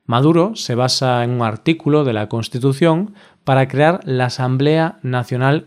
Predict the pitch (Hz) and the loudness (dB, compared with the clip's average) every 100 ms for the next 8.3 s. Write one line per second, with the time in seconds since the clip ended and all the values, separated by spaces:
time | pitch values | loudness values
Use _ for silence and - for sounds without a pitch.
0 | _ 143 127 123 - 117 107 101 104 90 | _ -4 -2 -4 -6 -6 -4 -2 -2 -2
1 | - - _ _ _ _ _ 127 110 131 | -8 -18 _ _ _ _ _ -6 -4 0
2 | 131 135 156 160 151 143 - 160 143 156 | 2 4 2 2 0 -2 0 2 2 -2
3 | - - 120 113 120 - 135 - - 107 | -4 -4 -4 -4 -6 -2 -2 -2 -4 -2
4 | 120 139 139 143 151 147 160 143 131 139 | 0 -2 -2 -2 0 2 2 2 2 0
5 | 139 - - _ - 131 139 139 - 165 | -2 -10 -20 _ -4 2 4 2 -2 -2
6 | 175 - 139 143 160 139 131 147 - 123 | -2 -2 0 2 4 2 2 0 -4 -10
7 | 117 120 123 135 135 101 - 98 101 127 | -6 -4 -2 0 0 0 -6 -8 -6 -4
8 | 135 156 175 | -2 -2 -2